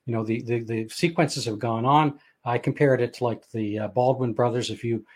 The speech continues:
had a restraining order for Alec, and then Daniel shows up at one point, and then Stephen, and then I think James, whatever the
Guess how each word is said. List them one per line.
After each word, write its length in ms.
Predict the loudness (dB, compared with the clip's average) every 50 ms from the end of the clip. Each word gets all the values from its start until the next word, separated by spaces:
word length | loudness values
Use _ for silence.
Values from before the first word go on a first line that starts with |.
| -16 _
had 120 | -2 0
a 40 | 0
restraining 440 | 0 0 0 0 2 2 4 4 4
order 260 | 4 4 4 4 2
for 280 | 0 -4 -8 -8 -8 -6
Alec, 400 | -2 0 2 2 0 0 -4 -10 _ _ _ _ _ _ _ _ _ _ -6
and 160 | -4 -2 0
then 160 | 0 0 0 2
Daniel 380 | 2 4 4 6 6 4 4
shows 280 | 4 2 2 2 2 2
up 200 | 0 0 -2 -8 -18 _ _ _ -8
at 100 | -8 -4
one 220 | -4 -4 -4 -4
point, 240 | -4 -2 -2 -2 -2
and 80 | -4
then 100 | -4 -6
Stephen, 460 | -6 -6 -2 0 0 2 2 2 0 0
and 120 | -2 -4
then 120 | -6 -6
I 80 | -6 -6
think 240 | -6 -6 -6 -8 -6
James, 420 | -4 -4 -2 0 0 -2 -4 -6 -12 _ -20 -20 -20 _ _ _
whatever 240 | -2 0 0 0 0
the 200 | 0 -2 -4